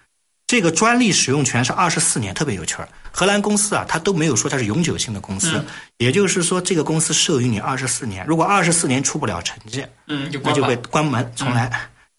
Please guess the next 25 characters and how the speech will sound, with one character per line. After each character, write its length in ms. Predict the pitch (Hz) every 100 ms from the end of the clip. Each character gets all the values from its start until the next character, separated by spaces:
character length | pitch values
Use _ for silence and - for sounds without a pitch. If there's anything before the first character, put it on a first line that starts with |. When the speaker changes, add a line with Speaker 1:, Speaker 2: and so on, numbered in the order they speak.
| _ _ -
Speaker 1:
然 140 | 147
后 80 | 196
在 100 | 196
这 100 | 208
个 60 |
过 140 | 190 180
程 120 | 156
当 160 | 156 160
中 140 | 160
呢， 160 | 151 151
委 200 | 120 110
派 180 | 117 147
了 100 | 127
十 220 | - 214
九 200 | 160 98
名 320 | 90 92 123 - -
贵 180 | 160 135
族， 380 | - 98 110 - _ _ _
Speaker 2:
嗯。 100 | 147
Speaker 1:
一 40 | 175
开 120 | 202
始 100 | 123
是 120 | 110
贵 180 | 101 160
族， 260 | - 92